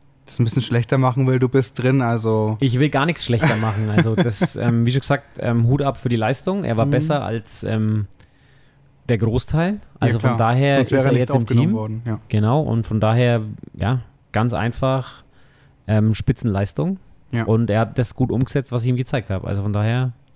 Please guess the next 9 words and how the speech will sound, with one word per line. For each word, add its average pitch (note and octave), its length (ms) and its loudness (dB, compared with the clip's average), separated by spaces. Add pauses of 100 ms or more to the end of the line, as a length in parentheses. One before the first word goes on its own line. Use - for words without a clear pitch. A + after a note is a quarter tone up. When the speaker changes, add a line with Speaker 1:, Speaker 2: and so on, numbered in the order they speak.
(120)
Speaker 1:
Falls D3 380 -4
das F#3 120 0
Speaker 2:
passt. C#3+ 140 -2
Speaker 1:
irgendwer E3 420 2
nicht D3+ 320 0
mitbekommen E3 760 -2
hat, E3 200 -2
ich - 220 -12
glaube, D3 1000 0